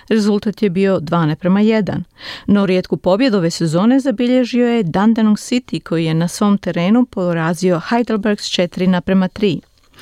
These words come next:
Melbourne Knights su sada šesti na ljestvici s dvadeset četiri boda, a pobjeda je Dandenong City pomakla jedno mjesto naviše, pa sada nije na posljednjem četrnaestom mjestu ljestvice, već na trinaestom.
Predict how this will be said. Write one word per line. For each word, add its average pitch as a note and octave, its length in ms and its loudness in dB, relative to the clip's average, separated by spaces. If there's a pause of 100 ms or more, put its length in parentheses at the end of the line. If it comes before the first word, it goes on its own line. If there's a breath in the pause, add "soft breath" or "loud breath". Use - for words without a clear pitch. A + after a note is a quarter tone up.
(400 loud breath)
Melbourne F#3+ 520 2
Knights A3 340 0 (140)
su - 220 -4
sada G#3+ 440 0
šesti - 560 -2
na E3+ 160 2
ljestvici E3+ 600 -2
s A3+ 60 -2
dvadeset F3 480 -2
četiri F3 300 -2
boda, E3 560 0
a D#3+ 360 -2
pobjeda F3 440 0
je E3 220 0
Dandenong E3+ 500 0
City A#3+ 400 -2
pomakla G3+ 600 0 (100)
jedno F3+ 320 2
mjesto G3 360 0
naviše, A3+ 460 0 (420 loud breath)
pa B3+ 100 0
sada A#3 480 0
nije A3 380 4
na F#3 120 0
posljednjem E3+ 600 -2
četrnaestom D#3+ 720 -2
mjestu F3 300 -4
ljestvice, A3 540 -2
već G#3+ 200 -2
na A#3+ 80 2
trinaestom. D#3+ 680 -2